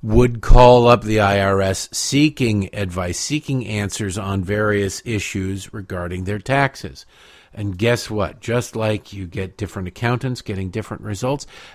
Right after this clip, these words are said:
the different so-called experts gave different answers that changed the outcome of the taxes.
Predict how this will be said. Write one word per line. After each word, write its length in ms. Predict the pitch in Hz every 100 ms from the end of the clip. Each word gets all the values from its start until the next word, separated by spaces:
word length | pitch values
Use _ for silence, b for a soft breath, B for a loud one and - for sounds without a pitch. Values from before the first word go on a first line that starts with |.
| B
the 100 | 117
different 460 | 117 156 - 135 -
so-called 640 | 135 131 127 117 110 92 -
experts 640 | 170 170 - - 69 -
gave 300 | - 98 110
different 320 | 110 104 113 117
answers 480 | 113 - - - B B B B
that 260 | 113 117 - _ - -
changed 760 | - - 170 151 147 151 120 131
the 180 | 135 123
outcome 520 | 123 117 123 123 123
of 440 | 107 101 101 92 -
the 100 | 120
taxes. 760 | - 156 160 - - - -